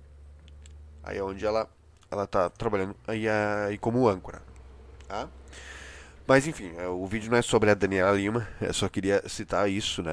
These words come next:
É, e explicar por que, que a gente tem tanto, é, receio com o nome Fernando Haddad, tá? Porque ele não é economista, não é da área, é só mesmo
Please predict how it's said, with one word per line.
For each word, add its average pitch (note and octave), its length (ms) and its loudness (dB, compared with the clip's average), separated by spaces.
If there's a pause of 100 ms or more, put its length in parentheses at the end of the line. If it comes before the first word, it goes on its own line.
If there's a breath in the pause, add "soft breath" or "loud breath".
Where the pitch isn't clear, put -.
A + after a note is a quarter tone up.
(220)
É, E2 400 -6 (1040)
e G2+ 180 -14
explicar G2 540 -4
por G3+ 160 -6
que, D#3 280 0 (400 soft breath)
que D#3 120 4
a C3+ 40 6
gente A#2 300 -2
tem C3 180 -2 (220)
tanto, C#3 540 6 (320 loud breath)
é, E2 720 4 (1080)
receio C3+ 720 2
com G#2+ 200 0
o G#2 40 0
nome G#2+ 320 2
Fernando C3+ 380 6
Haddad, D3+ 520 -2 (800)
tá? F#2+ 320 -4 (420 soft breath)
Porque - 220 -4
ele A#3 140 4
não G3+ 280 6
é C3 360 6
economista, F2+ 520 -2
não C#3+ 220 2
é A#2+ 220 6
da E2+ 280 0
área, A2 300 0 (400 loud breath)
é G2+ 80 2
só B2 320 2
mesmo A2+ 440 4